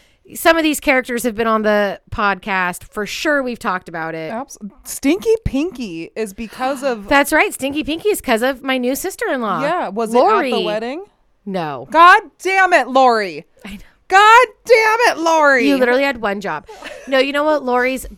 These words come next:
Speaker 1: biggest concern was? Uh, Red Bulls. You need
Speaker 2: Yeah.
Speaker 1: to have her Red
Speaker 2: <laughs>
Speaker 1: Bulls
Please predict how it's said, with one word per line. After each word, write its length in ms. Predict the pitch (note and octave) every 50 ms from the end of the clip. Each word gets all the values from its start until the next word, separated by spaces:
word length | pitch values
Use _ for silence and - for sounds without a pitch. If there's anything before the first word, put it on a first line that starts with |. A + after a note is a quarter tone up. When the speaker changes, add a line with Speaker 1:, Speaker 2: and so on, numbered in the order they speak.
| _
Speaker 1:
biggest 300 | - A3+ G#3+ A3 A3+ -
concern 500 | - - A#3 A3 - A3+ G3+ G#3 G#3+ G#3+ A3
was? 520 | A3+ A3+ A#3 A#3+ C4+ D#4+ D#4 - - - _ _ _
Uh, 480 | - G#3 G3+ G3 G3 F#3 F#3 F3+ F3 - - _ _ -
Red 340 | - F#3+ F3 F#3 D#3 D3+
Bulls. 380 | C#3+ - - - - - - - _ _ _ _ -
You 160 | G#3 G3+ G#3+ A3
need 100 | B3+ C#4+
Speaker 2:
Yeah. 80 | D4
Speaker 1:
to 100 | C#4+ B3+
have 260 | A3 A#3 A3 G#3+ G#3 -
her 200 | - A#3 A#3 A#3+
Red 220 | B3 B3 B3 A3
Speaker 2:
<laughs> 0 |
Speaker 1:
Bulls 400 | G#3 A3+ A#3 A#3 A#3 A#3 A3+ -